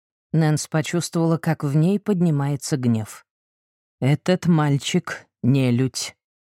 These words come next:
«А ты нелюдей лечишь?» «Лечу». «И думаешь его вылечить?» «Думаю, изгнать Фейри и вернуть Нори Лихи её внука». Отец Хилли окинул Нэнс взглядом,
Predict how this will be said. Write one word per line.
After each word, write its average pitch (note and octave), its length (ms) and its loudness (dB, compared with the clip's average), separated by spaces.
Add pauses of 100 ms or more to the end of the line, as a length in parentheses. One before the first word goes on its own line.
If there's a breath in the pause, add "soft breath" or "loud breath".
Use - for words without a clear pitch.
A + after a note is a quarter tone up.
(500)
«А C3 120 0
ты D3+ 340 2
нелюдей F3 720 2
лечишь?» - 580 -4 (560)
«Лечу». C3+ 760 0 (800)
«И D#3 140 2
думаешь E3+ 480 0
его A3 240 0
вылечить?» A#2 680 -8 (580)
«Думаю, D3+ 560 2
изгнать D3 460 -2
Фейри E3 720 0 (340)
и D#3+ 140 2
вернуть E3+ 580 2
Нори F3 460 2
Лихи E3+ 400 -2
её D#3 440 0
внука». C3+ 540 -2 (800)
Отец C3+ 320 0
Хилли G#3 300 0
окинул G3 460 0
Нэнс D3+ 360 0
взглядом, E3 640 0